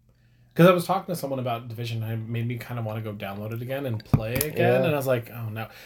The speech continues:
Speaker 1: Because this past week, I've thought about going back and playing BioShock again, all the way
Speaker 2: Okay.
Speaker 1: through those again. I contemplated buying, like, Saints Row the Third again.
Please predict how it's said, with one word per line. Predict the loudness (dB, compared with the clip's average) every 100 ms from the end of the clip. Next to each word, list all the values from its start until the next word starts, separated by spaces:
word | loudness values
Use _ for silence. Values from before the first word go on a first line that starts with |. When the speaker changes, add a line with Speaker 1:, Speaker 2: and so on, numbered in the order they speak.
| 0
Speaker 1:
Because | 6 8 8 2 -12 -20 _
this | -2
past | 4 6 6
week, | 2 -4 -8 -20 _ _
I've | -4 -4
thought | 0 0
about | 2 0 0 -6
going | -4 0
back | -2
and | -4
playing | -6 -6 -4 -6 -6 0
BioShock | 2 2 -2 -6 -8
again, | -10 -8 -8 2
all | 6 8
the |
way | 8
Speaker 2:
Okay. | 6
Speaker 1:
through | 6
those | 4 2
again. | -4 -8 -12 -16 _ _ 0
I | 8 8
contemplated | 8 2 0 0 2 2
buying, | 0 0 0 -2
like, | -4 -6
Saints | -6 -6 -2
Row | -2
the | -2
Third | -4 -2 -2 -4 _ _
again. | -4 -2 -2 -6 -14